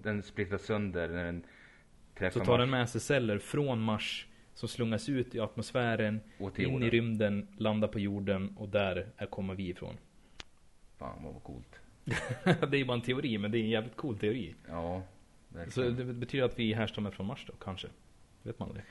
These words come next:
Speaker 1: Nej, det vet man inte. Men, <laughs> men, ja, för Dawkins, han berättade att vi,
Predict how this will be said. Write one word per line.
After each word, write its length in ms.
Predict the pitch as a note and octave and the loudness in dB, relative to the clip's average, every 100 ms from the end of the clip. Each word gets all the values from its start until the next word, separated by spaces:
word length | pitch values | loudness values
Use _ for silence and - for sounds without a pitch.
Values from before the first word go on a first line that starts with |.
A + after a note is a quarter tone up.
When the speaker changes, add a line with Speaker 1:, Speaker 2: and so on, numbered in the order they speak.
| - - - - | -20 -20 -20 -12
Speaker 1:
Nej, 120 | F#2+ | -8
det 60 | G2 | -6
vet 200 | G2 E2+ | -8 -8
man 80 | |
inte. 220 | D#2 - D#2 - - - - - | -12 -12 -16 -16 -12 -4 -4 -2
Men, 140 | G3 - C#3 - - - | -2 -2 -4 -6 -10 -10
<laughs> 480 | - - - - - | -20 -20 -20 -20 -4
men, 220 | A2+ A#2+ - - | 2 2 2 -2
ja, 220 | A2+ A#2+ | 2 2
för 240 | B2 A#2+ - - - | 2 2 0 -8 -2
Dawkins, 420 | C#3 C3 A#2+ G#2+ | 2 2 0 0
han 100 | A2 | 2
berättade 380 | A2 - F#2+ F2 | 2 2 -2 -2
att 160 | - F2+ | -4 0
vi, 360 | G2+ G2 F2+ | 2 2 -2